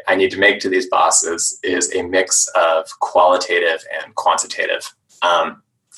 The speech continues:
and so that's, that's numbers and then just my own personal opinion. Um, measuring the quality of the documentation and then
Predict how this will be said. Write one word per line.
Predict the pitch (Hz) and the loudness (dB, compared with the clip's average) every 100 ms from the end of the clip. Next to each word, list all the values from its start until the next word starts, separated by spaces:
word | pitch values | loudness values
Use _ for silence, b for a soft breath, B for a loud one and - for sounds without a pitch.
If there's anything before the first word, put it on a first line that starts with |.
| - | 0
and | 95 | 2
so | 92 101 | 4 4
that's, | 95 92 - - | 4 4 2 2
that's | - 92 | 2 2
numbers | 101 98 95 98 92 90 | 2 2 4 4 2 0
and | 87 | -4
then | 85 | -4
just | - - | -4 -4
my | 85 | -6
own | 82 | -6
personal | - - - - | -4 -2 -2 -4
opinion. | - - 50 50 - _ b b b b b b _ | -8 -6 -6 -8 -12 _ b b b b b b _
Um, | - 95 - - _ _ _ | 0 2 0 -10 _ _ _
measuring | - 120 120 139 165 156 127 110 107 | -2 2 4 4 4 2 2 0 -2
the | |
quality | 104 - 98 101 101 | -2 2 4 4 2
of | 92 | 2
the | |
documentation | 95 87 - 85 - 87 85 110 107 | 2 2 0 -8 -4 -2 -2 -2 -2
and | 104 90 85 | -2 -4 -2
then | 87 87 87 87 | 0 0 0 -4